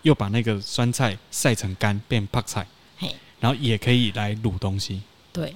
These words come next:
Speaker 1: 嗯。
Speaker 2: 然后你也可以炒。
Speaker 1: 对啊。
Speaker 2: 加一点点辣椒。
Speaker 1: 所以你看这种，这种，我觉得这就是台湾农民非常有趣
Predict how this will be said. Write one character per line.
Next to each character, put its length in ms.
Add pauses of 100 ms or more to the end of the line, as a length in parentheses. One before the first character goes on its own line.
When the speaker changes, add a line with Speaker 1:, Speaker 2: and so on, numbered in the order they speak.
(160)
Speaker 1:
嗯。 120
Speaker 2:
然 140
后 120
你 160
也 100
可 140
以 60
炒。 280 (440)
Speaker 1:
对 140
啊。 160
Speaker 2:
加 140
一 40
点 180
点 200 (120)
辣 240
椒。 280 (320)
Speaker 1:
所 160
以 60
你 100
看 160
这 120
种， 200 (380)
这 100
种， 120
我 60
觉 120
得 60
这 160
就 120
是 260
台 140
湾 140
农 100
民 300
非 200
常 360
有 220
趣 260